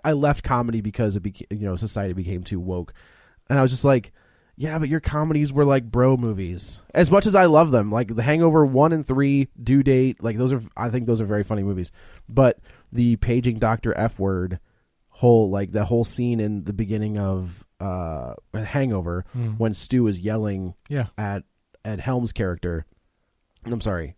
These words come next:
Speaker 1: uh, Bradley Cooper's yelling at Ed Helm's character.
Speaker 2: Yeah,
Speaker 1: It's like,
Speaker 2: it just doesn't play
Speaker 1: it doesn't
Speaker 2: anymore.
Speaker 1: play anymore.
Speaker 2: Yeah.
Speaker 1: And somebody made a comment. They're like, "What are you ta-, like, there's all of these comedians and all of this stuff that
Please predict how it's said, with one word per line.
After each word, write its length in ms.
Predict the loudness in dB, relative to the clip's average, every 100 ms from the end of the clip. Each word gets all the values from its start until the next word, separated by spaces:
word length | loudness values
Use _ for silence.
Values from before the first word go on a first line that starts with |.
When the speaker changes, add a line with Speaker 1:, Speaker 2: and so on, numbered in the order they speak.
| _
Speaker 1:
uh, 240 | -6 -4 -2
Bradley 280 | -2 -2 -6
Cooper's 300 | -4 -4 -4
yelling 200 | -4 -6
at 100 | -8
Ed 80 |
Helm's 220 | -8 -8 -6
character. 240 | -4 -4
Speaker 2:
Yeah, 20 |
Speaker 1:
It's 100 | 0
like, 100 | 2
Speaker 2:
it 40 | 2
just 140 | 2
doesn't 200 | 2 0
play 280 | 0 0 2
Speaker 1:
it 100 | 4
doesn't 180 | 4 6
Speaker 2:
anymore. 40 |
Speaker 1:
play 140 | 6 6
anymore. 300 | 6 4 2
Speaker 2:
Yeah. 60 | 4
Speaker 1:
And 120 | 4 4
somebody 220 | 4 4
made 140 | 4
a 40 | 4
comment. 300 | 4 4 4
They're 100 | 4
like, 200 | 2 2
"What 120 | 2
are 40 |
you 80 | 2
ta-, 160 | -2 -2
like, 200 | -2 2
there's 160 | 2
all 280 | 4 6 6
of 60 | 6
these 160 | 2
comedians 560 | -2 -4 -2 0 -2 -4
and 80 | -4
all 220 | 0 0
of 60 | 0
this 140 | -2
stuff 280 | 0 0 2
that 100 | -2